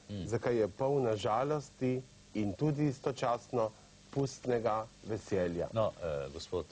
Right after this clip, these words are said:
Speaker 1: Zlovec, veseli nam, da nam boste prvič, kaj ne, prebrali to kraško Prešernovo, eh, poezijo, eh, pustno, kaj ne?
Speaker 2: Pustno.
Speaker 1: Eh, ja.
Speaker 2: In je poezija, ki govori, kakor vidite, sem
Speaker 1: Eh,
Speaker 2: dobil
Speaker 1: imate,
Speaker 2: krof.
Speaker 1: imate en krof,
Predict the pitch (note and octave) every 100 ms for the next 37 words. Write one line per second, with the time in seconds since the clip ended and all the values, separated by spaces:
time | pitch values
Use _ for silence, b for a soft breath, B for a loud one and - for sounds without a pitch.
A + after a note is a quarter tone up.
0 | D#2+ C#2+ D#2+ B2 G#2 F#2+ D#2+ E2 D#2+ E2
1 | F2+ G2 G2 F2 D2 D2+ C#2+ D2+ D2+ E2+
2 | - D#2 D2 C2+ B B B C3+ B2+ F2+
3 | - - D2+ D#2+ A2 - E2 D#2 F#2+ G2
4 | D#2+ - D#2+ D2 - G2+ A#2 - F#2+ -
5 | E2 - F#2+ F2 D#2 D2+ C2+ - C#2 C2+
6 | C2 - F#2 G2 A2+ F2 D#2 A#2+ C#3+ B
7 | B B B F2 E2+ D#2+ D#2 D2 C#2+ -
8 | - - - - A2+ - B2+ - - F#2+
9 | D#3 - - D#2+ C3 D3+ D3 C#3+ B2 A2+
10 | - D#2 D2 C#2+ - - - G#2 A2 G#2+
11 | G2 F2 A2 G2+ G2+ C3 A#2 A#2 G2+ G2
12 | G2+ A2+ A2 - G#2+ G#2 A2+ A2 G2 G2+
13 | F#2+ G2+ G2+ G#2+ F#2 G2 G#2 G2+ C3+ F#2+
14 | F#2+ F#2 E2 - F#2+